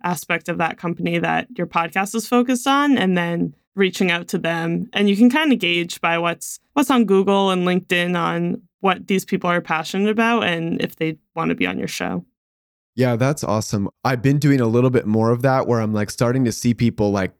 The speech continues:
Speaker 2: who are really on fire. Like, they're sharing a ton of stuff about what they're doing at Podcast in a Company. And I'm, it's making me take note more 'cause I'm like, I know when I come across a brand using it cool, why I wanna talk to them or that I wanna talk to them. But I think LinkedIn is, like, a really,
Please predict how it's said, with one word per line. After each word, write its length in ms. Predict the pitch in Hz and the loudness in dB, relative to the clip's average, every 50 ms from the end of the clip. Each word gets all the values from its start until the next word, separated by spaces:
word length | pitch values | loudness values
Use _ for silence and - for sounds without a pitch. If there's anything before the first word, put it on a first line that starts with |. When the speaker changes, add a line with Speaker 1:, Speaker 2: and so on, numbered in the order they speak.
| _ 104 | _ -2
Speaker 2:
who 120 | 104 120 | 0 2
are 100 | 110 104 | 2 2
really 340 | 98 101 107 113 113 117 117 | 2 2 2 2 4 4 2
on 140 | 110 107 104 | 2 0 -2
fire. 280 | - - 104 98 95 - | -2 -2 -2 -2 0 0
Like, 180 | 101 104 - | -2 -2 -2
they're 100 | - 107 | -2 -2
sharing 320 | - - - 120 117 117 113 | 0 0 0 0 2 0 0
a 60 | 104 | 0
ton 200 | - - 104 104 | 0 0 0 0
of 80 | 104 | 0
stuff 200 | - - 101 - | 0 0 0 0
about 260 | - 101 95 101 - - | 0 0 0 0 0 0
what 180 | 104 98 - | -2 -2 0
they're 100 | - 101 | 0 0
doing 240 | 95 101 104 101 101 | 0 2 2 2 0
at 80 | - - | 0 -2
Podcast 440 | - 95 101 - 117 107 - - | -2 -2 -2 -2 -2 -2 -2 -2
in 60 | 107 104 | -2 -2
a 60 | 101 | 0
Company. 380 | - 117 110 107 - 95 98 | 0 0 -2 -2 0 0 0
And 80 | 95 92 | 0 0
I'm, 140 | 92 92 - _ _ | 0 -2 -4 _ _
it's 200 | - 107 107 - | -4 -4 -2 0
making 320 | 123 127 123 123 - 139 135 | 2 2 2 2 2 2 2
me 120 | 131 120 | 2 2
take 280 | - - 127 113 - - | 2 0 0 0 0 0
note 220 | 107 113 123 - | 2 2 2 2
more 220 | - 139 135 139 | 2 2 0 2
'cause 160 | 131 135 117 113 | 0 0 -2 -2
I'm 80 | 110 | 0
like, 240 | 107 107 98 - - _ _ _ _ _ - | 0 -2 -2 -4 -8 _ _ _ _ _ -4
I 280 | 110 117 120 131 139 | -2 0 0 0 0
know 260 | 143 143 135 127 123 | 2 2 2 2 2
when 200 | 120 117 117 113 | 2 2 0 0
I 140 | 110 107 104 | 0 0 -2
come 240 | 98 - - 127 117 | -2 -2 0 0 2
across 360 | 120 - - 120 110 107 - | 2 0 0 -2 -2 -2 -2
a 60 | 110 | -4
brand 360 | 98 90 110 110 107 107 104 104 | -4 -2 0 0 0 0 0 0
using 260 | 110 110 - 113 110 | 0 0 0 0 -2
it 140 | 95 - - | -2 -4 -6
cool, 560 | - - 113 107 104 101 98 95 101 - - _ _ _ _ _ _ | -4 -2 0 2 2 2 0 -2 -4 -6 -10 _ _ _ _ _ _
why 260 | 101 113 113 110 117 | -2 0 0 2 0
I 40 | 123 | 0
wanna 220 | 123 131 127 127 | 0 0 0 0
talk 280 | 123 - 131 117 127 - | 0 0 0 -2 0 0
to 80 | 143 | 0
them 160 | 135 131 120 107 | 2 2 2 2
or 80 | 101 | 2
that 160 | 98 110 107 | 2 2 2
I 60 | 113 120 | 2 2
wanna 200 | 127 127 127 123 | 2 2 2 0
talk 300 | - 135 120 117 - - | 0 0 -2 -2 -2 -2
to 80 | 123 | 0
them. 140 | 127 127 123 | 2 2 2
But 100 | 110 107 | 2 2
I 80 | 107 107 | 0 0
think 240 | - - 127 120 | 0 -2 -2 -2
LinkedIn 480 | - 110 110 110 107 - - 110 107 107 | 0 0 0 0 0 0 0 0 2 2
is, 160 | 104 95 - | 2 0 0
like, 200 | 101 98 98 - | 0 -2 0 0
a 60 | 98 | 0
really, 460 | 98 101 104 107 107 104 101 101 95 | 2 2 2 2 2 2 2 0 0